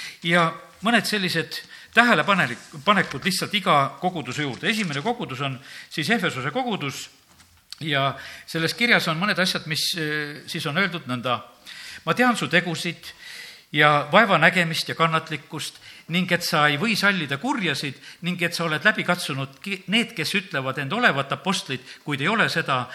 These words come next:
ning leidnud nad olevat valelikud. Sul on kannatlikkust ning sa oled talunud vaeva minu nime pärast ega ole ära väsinud. Kuid mul on sinu vastu, et sa oled oma esimese armastuse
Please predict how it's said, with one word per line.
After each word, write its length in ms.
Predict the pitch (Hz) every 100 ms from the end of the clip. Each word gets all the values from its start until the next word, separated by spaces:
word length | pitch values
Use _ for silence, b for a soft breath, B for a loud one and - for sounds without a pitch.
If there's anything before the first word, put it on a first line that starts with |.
| B
ning 200 | - 151
leidnud 480 | 151 196 190 - 131
nad 160 | 123 123
olevat 640 | 165 139 117 120 - - -
valelikud. 600 | 147 139 113 - - 98 - _ _ _ B B B B B
Sul 180 | 277 214
on 80 |
kannatlikkust 880 | 147 220 220 - 190 - 180 - - -
ning 200 | 170 170
sa 120 | 165
oled 280 | 156 143 -
talunud 380 | 190 180 156 147
vaeva 560 | 190 151 139 131 123
minu 180 | 151 143
nime 220 | 147 185
pärast 400 | 139 143 127 - B B B
ega 180 | 151 135
ole 360 | 139 131 123 - B B B B B
ära 200 | - 165
väsinud. 500 | 135 123 127 113 - - _ _ _ _ B B B 165 147
Kuid 200 | 233 233
mul 160 | 233 220
on 80 | 196
sinu 220 | 180 180
vastu, 380 | 320 - - 196
et 140 | 185 185
sa 80 | 190
oled 220 | 175 175
oma 140 | 170 190
esimese 320 | 170 139 151
armastuse 480 | 175 139 - 127